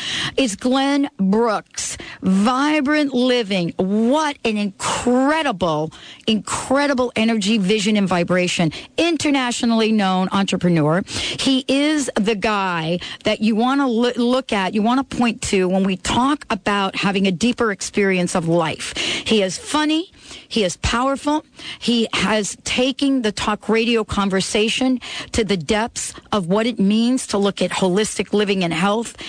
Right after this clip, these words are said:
And he's joining me here today because one of the things I learned early on in talk radio, contrary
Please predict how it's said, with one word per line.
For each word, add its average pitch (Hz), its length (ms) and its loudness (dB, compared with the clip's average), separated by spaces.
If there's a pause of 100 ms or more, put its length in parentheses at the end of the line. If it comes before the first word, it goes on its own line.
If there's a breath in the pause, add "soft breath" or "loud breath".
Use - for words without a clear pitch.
(180 loud breath)
And 220 120 2
he's 220 220 0
joining 254 360 2
me 233 100 0
here 208 140 2
today 190 580 -2 (260 loud breath)
because 240 320 0
one 262 220 2
of 349 80 0
the 359 100 0
things 269 320 0
I 226 140 2
learned 220 640 2
early 233 320 2
on 220 240 2
in 214 100 2
talk 190 300 -4
radio, 190 480 2
contrary 170 1120 0